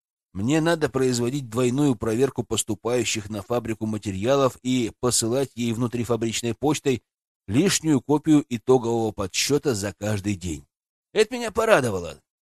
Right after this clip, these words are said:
так как эта работа не такая легкая, но и представляющая мне свободное время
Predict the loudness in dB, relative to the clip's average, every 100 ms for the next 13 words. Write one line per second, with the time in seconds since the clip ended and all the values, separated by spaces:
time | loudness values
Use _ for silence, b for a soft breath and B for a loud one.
0 | _ -2 -2 -2 -2 2 4 6 6 6
1 | 6 4 4 4 0 -2 0 2 4 6
2 | 6 4 2 2 4 4 2 2 2 2
3 | -2 -2 0 2 4 4 4 4 4 2
4 | 2 0 0 0 -2 0 0 0 -2 -4
5 | -8 -14